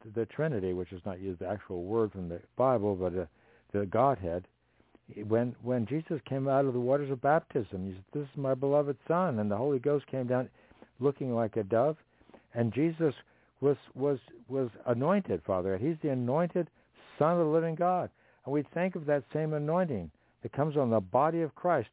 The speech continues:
when we receive the power of the Spirit through faith, just like Father Abraham did, who's a father of the faith. We think of that anointing that removes and destroys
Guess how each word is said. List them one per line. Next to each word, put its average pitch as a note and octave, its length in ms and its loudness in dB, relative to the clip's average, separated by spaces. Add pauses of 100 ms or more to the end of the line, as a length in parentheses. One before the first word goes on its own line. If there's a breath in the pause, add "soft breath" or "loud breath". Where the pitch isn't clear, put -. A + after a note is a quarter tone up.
(360 soft breath)
when A#2+ 260 0
we D3 220 -2 (160)
receive E3+ 200 2
the A#2 120 -2
power D#3+ 460 0
of D3 100 -2
the D3 200 -2
Spirit B2 380 4 (540)
through D3 260 -2 (100)
faith, A#2+ 300 4
just E3 200 -8
like F#3+ 180 -2
Father F#3+ 320 0
Abraham F#3+ 400 0
did, G2 160 0
who's A2+ 180 -4
a G#2+ 200 -2
father B2+ 300 2
of A#2+ 60 -4
the A#2 160 -6
faith. G2+ 180 2 (580 loud breath)
We C#3+ 80 4
think F3+ 240 2
of E3+ 80 -4
that E3 120 4
anointing D#3 480 0
that B2+ 120 0
removes C3+ 580 0
and B2 140 -4
destroys C3+ 640 0